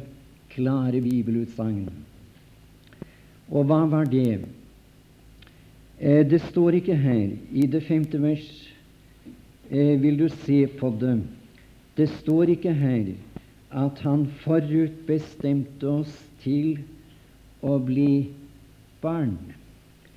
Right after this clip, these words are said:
Eh, det er noe ganske annet som her er omtalt. Eh, men vi har lest fra forskjellige andre steder, og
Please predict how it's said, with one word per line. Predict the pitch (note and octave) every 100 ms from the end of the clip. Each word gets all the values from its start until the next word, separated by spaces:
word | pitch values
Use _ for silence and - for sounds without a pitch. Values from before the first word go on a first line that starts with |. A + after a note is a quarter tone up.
| - - - - - - -
Eh, | C3 C3 C3+
det | B2 D3+
er | D3+
noe | D3+ D3+
ganske | D3+ D#3 - - D3 -
annet | C#3+ C#3+ D3+ - - - - - - - -
som | - - C3+ C#3+ C3 A2 A#2+
her | C3+ C#3+ D3 D3+
er | C#3 C3 C3 B2+ - - - - -
omtalt. | C3+ C3 B2+ A#2+ B2 A2+ - - - - - - - - - - - - - - - - -
Eh, | D3+ C#3 D3
men | D#3 E3
vi | D#3+
har | E3 E3+
lest | D3+ D3+ F3+ F3+ - - - - - - - -
fra | - C#3+ C#3+
forskjellige | C#3+ C#3 D3+ C#3+ C#3 C#3+ C#3+
andre | C#3+ C3 B2
steder, | B2+ - C#3 C#3 C3+ D#3 E3+ - - - - - - - - - -
og | C3+ C3+ C#3 C#3+ D3